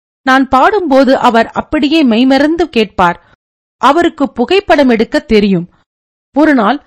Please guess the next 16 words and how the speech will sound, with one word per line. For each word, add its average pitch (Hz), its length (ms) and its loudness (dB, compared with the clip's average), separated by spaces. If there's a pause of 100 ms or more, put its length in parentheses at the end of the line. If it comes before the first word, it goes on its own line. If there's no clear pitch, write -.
(320)
கேமரா 330 420 0
எடுத்துக்கொண்டு 240 640 -2
வந்து 240 520 -4
வீட்டில் 277 460 -2
எல்லோரையும் 269 640 2
படம் 240 240 2
எடுத்தார். 196 640 -2 (800)
"உங்களையும் 247 440 -2
ஒன்று 294 260 0
எடுத்து 254 300 -2
வைக்கட்டுமா?" 277 540 -2 (380)
என்றார். 208 680 -4 (380)
முதலில் 240 520 0
நான் 226 280 0
மறுத்தேன். 190 500 -2 (800)
எல்லோரும் 254 680 0